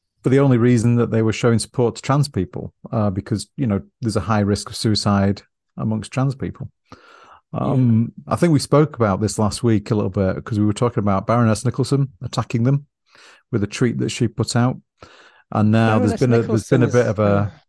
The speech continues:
Speaker 1: been a bit of a pile on, and they've been reported to the commission,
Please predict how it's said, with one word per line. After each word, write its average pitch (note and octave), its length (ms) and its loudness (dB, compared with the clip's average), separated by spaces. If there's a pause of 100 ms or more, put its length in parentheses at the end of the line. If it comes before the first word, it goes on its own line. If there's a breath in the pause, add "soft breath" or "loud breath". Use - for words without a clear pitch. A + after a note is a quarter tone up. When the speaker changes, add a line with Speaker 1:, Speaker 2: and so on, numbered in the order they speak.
(140)
Speaker 1:
been A#2 120 0
a - 40 0
bit A#2 120 2
of G2+ 80 -2
a G2+ 40 -2
pile C3+ 380 2
on, A2+ 380 2 (140)
and G#2 200 2
they've G2+ 100 2
been G#2 140 0
reported A2 540 0
to - 100 -10
the G2+ 80 -2
commission, G#2 640 -2